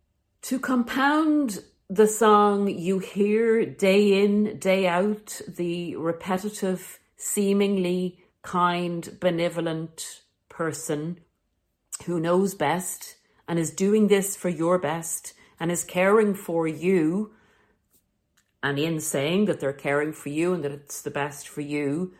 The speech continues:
they're saying basically that you need that, that there's something, again, wrong with you,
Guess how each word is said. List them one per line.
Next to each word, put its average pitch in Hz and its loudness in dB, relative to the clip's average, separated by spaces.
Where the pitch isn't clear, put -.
they're 160 2
saying 151 -2
basically 147 -4
that 143 -10
you 160 -6
need 143 -6
that, 220 -8
that 233 -6
there's 302 -4
something, 165 -6
again, 139 -8
wrong 127 -6
with - -16
you, 131 -10